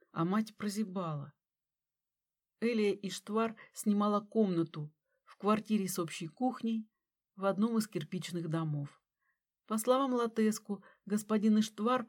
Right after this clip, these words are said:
отсутствовал, то ли вовсе, то ли умер. В темном коридоре пахло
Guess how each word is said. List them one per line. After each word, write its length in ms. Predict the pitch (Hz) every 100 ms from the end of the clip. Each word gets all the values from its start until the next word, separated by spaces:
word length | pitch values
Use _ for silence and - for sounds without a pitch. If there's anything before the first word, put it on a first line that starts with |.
| -
отсутствовал, 1080 | - 247 - 220 208 - - 185 180 180 180 _ _ _ _ _
то 140 | 208 202
ли 100 | 190
вовсе, 480 | 190 240 240 220
то 160 | 214 202
ли 120 | 214
умер. 480 | 170 175 170 170 - _ _ _ _ _ _ _ _ _ _ _ _
В 120 | -
темном 420 | - 254 233 226 220
коридоре 520 | 226 233 220 240 220
пахло 500 | - 175 - 175